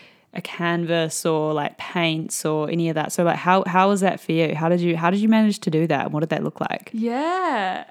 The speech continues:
Speaker 2: Um, I mean, I suppose when you have a passion for something, you just, you just make it work, <laughs> you know? Um, I had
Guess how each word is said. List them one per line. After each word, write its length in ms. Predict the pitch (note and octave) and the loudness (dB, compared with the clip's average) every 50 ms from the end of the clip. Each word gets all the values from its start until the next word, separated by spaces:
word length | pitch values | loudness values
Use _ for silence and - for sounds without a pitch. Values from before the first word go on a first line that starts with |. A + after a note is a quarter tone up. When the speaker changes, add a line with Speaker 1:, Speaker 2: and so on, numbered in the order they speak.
| - | -10
Speaker 2:
Um, 460 | - A3 A3 G#3+ A3 A3 A3 G#3+ G#3+ - - | -6 -4 -2 -2 -2 -2 -2 -4 -4 -4 -2
I 100 | A#3+ A#3 | -2 0
mean, 440 | A3+ A3+ A3+ A3+ A3+ A3+ A3+ A3+ - - _ _ _ _ - | 2 2 2 2 0 0 0 -2 -6 -10 _ _ _ _ -6
I 80 | - B3+ | -4 -4
suppose 380 | C#4 C#4+ - C4 B3 G#4+ - G4+ | -4 -2 -2 0 2 2 2 0
when 80 | C5 C#5+ | 0 0
you 140 | C5 C5+ C5+ | 0 0 0
have 80 | C5+ | -2
a 40 | C5+ | -4
passion 360 | - - G3 A3 - B3 B3 | -4 -4 -2 -2 0 -2 -2
for 100 | A#3+ - D4 | 0 -2 -2
something, 460 | - - G3 - - G3 G3 G3 G3 | -2 -2 -4 -4 -2 -2 -2 -2 -2
you 160 | G3 G3 G3+ | -2 -2 -2
just, 400 | F#3+ G3+ G3 G3 - - - - _ _ _ _ - - - _ _ _ _ _ _ _ _ _ _ _ _ _ - | -2 -2 -4 -4 -6 -8 -12 -14 _ _ _ _ -20 -20 -20 _ _ _ _ _ _ _ _ _ _ _ _ _ 0
you 120 | A3+ A#3+ | 2 4
just 180 | A#3+ C#4 C4+ C4 | 4 4 4 4
make 240 | A3 G#3 B3+ C#4+ A#3+ | 4 4 4 4 2
it 120 | - - | 0 -2
work, 240 | - F#3+ - G#3 - D4+ - - - - | 0 0 2 4 4 4 4 2 0 -4
<laughs> 60 | - - | 0 4
you 140 | C#4+ D4 C4+ | 4 6 6
know? 300 | G3 F#3+ G3+ G3+ B3+ D4 - - - - - - - - - _ - | 4 2 0 -2 -2 -4 -6 -10 -18 -18 -18 -20 -20 -20 -16 _ -2
Um, 580 | G3+ G#3 G#3+ G#3 G3+ G3 G3 F#3+ G3 G#3 A3+ - - _ _ _ - | 0 2 2 2 2 0 0 -2 -2 -4 -4 -8 -12 _ _ _ 2
I 240 | G#3+ G#3 G#3+ A3 | 4 6 6 6
had 600 | A3 G#3 G#3 G3+ G3+ G3 G3 F#3+ F#3+ F#3+ F#3 F3+ | 6 4 4 4 4 4 4 2 2 0 -2 -6